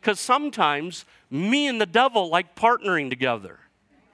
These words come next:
Okay, so now that we've established that, so somewhere along the line, what we've gotta do is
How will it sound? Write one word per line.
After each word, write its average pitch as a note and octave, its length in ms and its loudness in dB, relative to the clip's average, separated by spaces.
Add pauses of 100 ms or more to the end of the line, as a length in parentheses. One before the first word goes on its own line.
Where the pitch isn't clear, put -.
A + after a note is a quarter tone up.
(2500)
Okay, F3+ 460 2
so G3 180 -4
now G#3+ 240 6
that B3 140 -4
we've A3+ 180 -2
established F#3 640 -2
that, G3+ 340 0 (320)
so A3+ 300 0 (240)
somewhere C#4 480 0
along A3 300 2
the G#3 40 -2
line, A#3+ 240 2
what G3+ 140 -4
we've G3+ 160 -2
gotta G#3+ 260 2
do C4 260 -2
is F3 160 -4